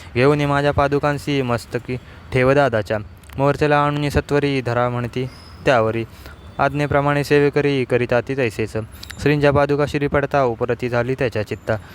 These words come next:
हृदय पकिट प्रकटला ज्ञान सविता अज्ञान गेलेला यांते. धन्य गुरुचे महिमान प-, पादुका स्पर्श करून झाले तत्काळ ब्रह्मज्ञान, काय धन्यता वर्णावी.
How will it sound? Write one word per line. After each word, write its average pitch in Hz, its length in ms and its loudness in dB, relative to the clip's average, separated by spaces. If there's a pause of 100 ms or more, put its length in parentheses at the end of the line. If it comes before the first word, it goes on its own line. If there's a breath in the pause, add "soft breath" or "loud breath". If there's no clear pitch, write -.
(600 loud breath)
हृदय 139 240 4
पकिट 147 280 -2 (160)
प्रकटला 139 500 0
ज्ञान 139 280 -4
सविता 139 460 2
अज्ञान 120 280 0
गेलेला 123 320 0
यांते. 104 340 -4 (340 loud breath)
धन्य 139 220 0
गुरुचे 139 320 0
महिमान 143 760 0
प-, 117 80 -6 (1080)
पादुका 123 320 2
स्पर्श 123 300 0
करून 113 360 0 (480 loud breath)
झाले 143 280 2
तत्काळ 151 360 0
ब्रह्मज्ञान, 147 760 -2 (600 loud breath)
काय 127 200 4
धन्यता 127 340 2
वर्णावी. 107 440 0